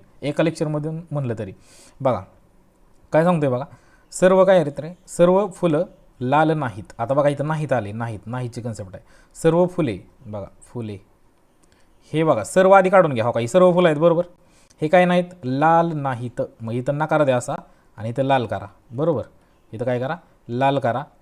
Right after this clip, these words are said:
नाहीत, बरोबर आहे ना? सर्व जी फुलं आहेत ही लाल नाहीत, विषय संपला. पुढं काही फुलं पिवळी आहेत. बघा, काही फुलं काय आहेत रे? पिवळी आहेत. मग आता ही फुलं आहेत बघा,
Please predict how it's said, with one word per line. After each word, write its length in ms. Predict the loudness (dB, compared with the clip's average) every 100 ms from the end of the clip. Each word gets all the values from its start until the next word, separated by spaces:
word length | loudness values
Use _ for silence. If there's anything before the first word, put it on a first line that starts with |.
| -8
नाहीत, 280 | -2 -2 -4 _ _
बरोबर 280 | -2 2 2
आहे 80 | 2
ना? 60 | 0
सर्व 300 | 2 4 2
जी 120 | 0
फुलं 200 | -2 -2
आहेत 120 | -2
ही 120 | -4
लाल 140 | -4 -4
नाहीत, 220 | -6 -10 -12
विषय 240 | -8 -6
संपला. 240 | -6 -8 -12 _ _ _ -4
पुढं 160 | 0 0
काही 360 | 0 -2 -2
फुलं 240 | -2 -2 -2
पिवळी 380 | -2 0 4
आहेत. 220 | 4 2 -6
बघा, 120 | -8
काही 320 | -4 -4 -4
फुलं 220 | -4 -4 0
काय 140 | 0
आहेत 100 | -2
रे? 100 | -10 -14 _ _ _ _ _
पिवळी 340 | 0 2 2 -2 -10 _ _ -8
आहेत. 220 | -8 -8
मग 140 | -6 -4
आता 160 | -2
ही 60 | -4
फुलं 220 | 0 6
आहेत 100 | 6
बघा, 220 | 6 0